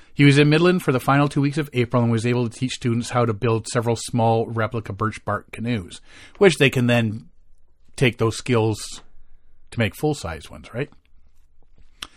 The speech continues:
Comanda says, "Teaching canoe building is not only about passing down knowledge, but helping students connect with their ancestors.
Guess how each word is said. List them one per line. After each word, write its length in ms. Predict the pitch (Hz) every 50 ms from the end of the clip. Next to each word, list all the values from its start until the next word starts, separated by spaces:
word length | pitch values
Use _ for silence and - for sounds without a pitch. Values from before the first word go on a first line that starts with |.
| - - - - - - -
Comanda 320 | - 139 139 143 147 151 143
says, 200 | - 131 120 -
"Teaching 340 | - 170 175 - - 156
canoe 260 | 139 - 147 147 143 131
building 420 | 127 135 131 131 127 127 123 131
is 220 | 123 131 120 107
not 220 | 120 123 139 170 -
only 180 | - 170 160 147
about 220 | 139 127 123 123
passing 380 | - 127 123 123 120 - 117 113
down 280 | 113 110 107 104 104
knowledge, 460 | 113 123 127 135 135 135 135 127 - -
but 200 | 147 120 117 107
helping 360 | - 131 131 135 - 143 127 123
students 420 | - - 123 117 113 120 113 -
connect 440 | - - 120 117 113 117 - - -
with 100 | 117 -
their 160 | 110 107 -
ancestors. 800 | 123 117 117 113 - 113 101 - - - - - - - -